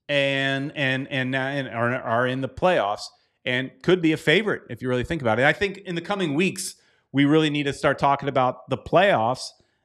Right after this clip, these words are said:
and, and, um, you know, we could, we could touch on it briefly, but, uh, you know, where, uh, you know, we think, uh, you know, who might win and all that kind of stuff. Here's the bracket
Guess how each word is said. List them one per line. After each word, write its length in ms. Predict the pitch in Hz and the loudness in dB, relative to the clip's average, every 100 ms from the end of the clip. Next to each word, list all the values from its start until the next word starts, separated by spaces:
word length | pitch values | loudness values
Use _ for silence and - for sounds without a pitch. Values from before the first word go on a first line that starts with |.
| _ | _
and, 680 | 139 127 123 120 120 120 123 | 0 2 4 4 2 0 -4
and, 560 | 131 117 113 113 110 113 | -2 0 2 2 0 2
um, 440 | 110 107 107 107 - _ | 2 2 -2 -6 -10 _
you 120 | - | -4
know, 260 | 110 101 101 - _ _ _ | 0 0 -2 -10 _ _ _
we 220 | 135 123 | -4 -2
could, 260 | 127 127 120 | 0 -4 -4
we 120 | 131 | -4
could 160 | 127 117 | -4 0
touch 260 | 156 143 | 0 2
on 140 | 147 120 | 0 0
it 120 | 95 | -2
briefly, 640 | 113 151 190 131 107 104 104 | 0 0 0 -4 -4 -4 -4
but, 260 | 110 104 - | -4 -2 -2
uh, 280 | 104 104 127 | 0 0 -2
you 80 | |
know, 100 | 113 | -4
where, 520 | 101 117 135 135 135 131 _ _ _ _ | -2 2 4 4 0 -6 _ _ _ _
uh, 340 | - 110 107 104 - - | -2 0 0 -2 -6 -8
you 160 | 151 117 | -2 -2
know, 80 | |
we 160 | 107 117 | -2 -4
think, 420 | - 131 113 - _ _ _ _ - | -2 -2 -2 -6 _ _ _ _ -12
uh, 180 | 98 95 - _ _ _ - | -10 -10 -14 _ _ _ -10
you 140 | 135 | -6
know, 80 | 107 | -2
who 140 | 147 | 0
might 200 | 147 123 101 | 2 0 0
win 320 | 123 170 214 | 0 0 -2
and 120 | 101 | -2
all 160 | 117 113 | -2 0
that 140 | 143 | 0
kind 80 | 143 | -2
of 40 | 117 | -6
stuff. 160 | 98 | -6
Here's 360 | 101 151 175 131 | 0 2 2 2
the 100 | 120 | -2
bracket 680 | 95 123 160 196 127 95 | 0 0 0 0 -4 -6